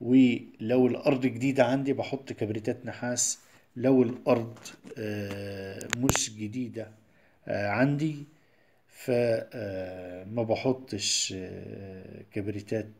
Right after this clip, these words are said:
آه، نحاس، لأن أنا أصلًا المبيدات الفطرية، آه، بتحتوي على، آه، الكثير من ال-، بتحتوي على الكثير من،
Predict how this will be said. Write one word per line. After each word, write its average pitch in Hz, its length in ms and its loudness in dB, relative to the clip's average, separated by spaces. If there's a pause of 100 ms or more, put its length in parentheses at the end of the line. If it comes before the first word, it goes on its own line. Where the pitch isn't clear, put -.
(120)
آه، 101 520 -12
نحاس، 104 500 -6
لأن 147 260 -2
أنا 131 360 -6
أصلًا 120 280 -8
المبيدات 107 480 -6
الفطرية، 147 580 -4 (1400)
آه، 110 320 -2
بتحتوي 123 920 0
على، 113 440 -2 (340)
آه، 110 320 -8
الكثير 113 720 2
من 110 340 -8 (280)
ال-، 95 1200 -10 (1700)
بتحتوي 120 540 2
على 127 220 4
الكثير 123 540 -2
من، 117 320 -4